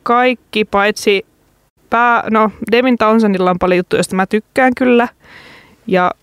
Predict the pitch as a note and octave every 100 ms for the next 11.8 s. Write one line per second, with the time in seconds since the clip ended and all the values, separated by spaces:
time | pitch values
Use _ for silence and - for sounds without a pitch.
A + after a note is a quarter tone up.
0 | _ - G3 F#3+ F#3 F3+ F#3 F3+ - F3
1 | G3+ G3 A3 G#3 F#3 - F#3+ F#3 F3 E3+
2 | - - - - C4+ C#4 A#3 A3 G#3 -
3 | - - _ F#3+ F#3+ G3 G3 G3 D4 D#4
4 | A3 A3 A3 A3+ A3+ A#3+ G#3+ G3+ F#3+ F#3+
5 | F#3+ F#3 F#3+ B3+ D4 C4+ A3+ G#3 G3 -
6 | - G#3 G3+ F#3+ F#3+ F#3 F#3+ F#3+ G3 F#3+
7 | F#3+ F#3 F#3+ - F#3+ F3 - - _ _
8 | - - - _ - - - G3 G3 F#3
9 | G#3 G3+ G3+ G#3 - G#3 G3+ G3 F#3+ F#3+
10 | F3+ F3+ F#3 F3+ - E3+ F3 F3+ - E3
11 | E3 F3+ F#3 G3+ - - -